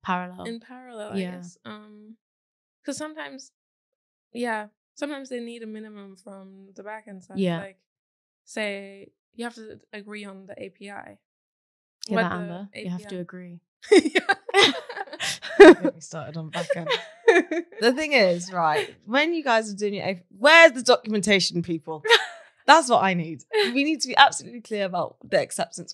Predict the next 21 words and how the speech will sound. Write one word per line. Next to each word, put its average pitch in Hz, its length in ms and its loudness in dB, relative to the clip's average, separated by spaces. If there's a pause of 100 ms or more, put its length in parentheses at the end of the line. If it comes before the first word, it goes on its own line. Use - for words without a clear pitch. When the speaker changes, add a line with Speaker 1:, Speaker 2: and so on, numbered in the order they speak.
Speaker 3:
Anyway, 160 380 -6
let's 196 220 -6
not 165 120 -6
get 320 180 -6
into 392 140 -2
Speaker 1:
<laughs> - 40 -2
We 277 60 0
Speaker 3:
that. 285 60 -6
Speaker 1:
won't 294 160 0
get 277 100 0
into 247 140 -4
that 196 100 2
argument, 185 420 -2
but - 100 -6
I 196 60 -6
think 196 200 -10
sometimes 196 460 -8
front 190 200 -10
end 185 100 -12
needs 180 180 -16
to 185 140 -20